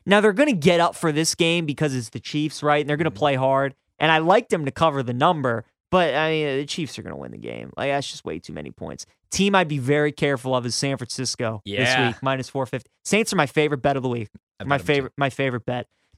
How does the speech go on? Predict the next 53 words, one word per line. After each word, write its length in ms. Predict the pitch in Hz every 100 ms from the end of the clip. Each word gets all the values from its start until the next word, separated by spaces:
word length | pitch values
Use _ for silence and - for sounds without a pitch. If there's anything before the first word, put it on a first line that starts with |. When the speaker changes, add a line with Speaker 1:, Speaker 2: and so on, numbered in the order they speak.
| _
Speaker 1:
Uh, 240 | 156 156 -
think 200 | - 247
about 260 | 185 160 -
San 180 | 151
Francisco. 560 | 127 120 135 117 120 107
They 140 | 135
just 200 | 156 196
played 240 | - 170 127
two 180 | - 185
primetime 640 | - 156 151 151 143 135
games 320 | 127 117 110
against 260 | 120 127 -
the 80 | 113
Chargers 480 | - 143 160 156 156
on 140 | 151
Sunday 280 | - 151 151
night 260 | 156 151 - _ -
and 120 | 143
then 140 | 143
Mexico 380 | 139 151 - 156
City 320 | 135 151 143
against 260 | 139 135 -
the 60 | -
Cardinals 380 | 143 143 135
on 120 | 127 127
Monday 280 | 131 139
night. 260 | 139 139 135 _ -
This 200 | 202 185
is 100 | 147
their 120 | 139
letdown 480 | 127 123 - 110 107
spot. 320 | - 117 101
It's 140 | 131 -
perfection. 640 | 131 - 131 113 - 104 _ -
And 120 | 131
you 40 | 123
know 160 | 139
who 80 | 156
they 180 | 165 165
have 100 | 160
next 260 | 165 170 -
week? 220 | 185 185
Mike 260 | 120 113
McDaniel 560 | 123 - 123 123 127 131
and 100 | 139
the 60 | 131
Dolphins. 420 | 123 110 - 107
Speaker 2:
Yeah. 80 | 92
Speaker 1:
It's 100 | 85
the 60 | 117
perfect 480 | - 147 151 -
look-ahead 480 | 156 160 165 151 151
spot. 420 | - - 156 147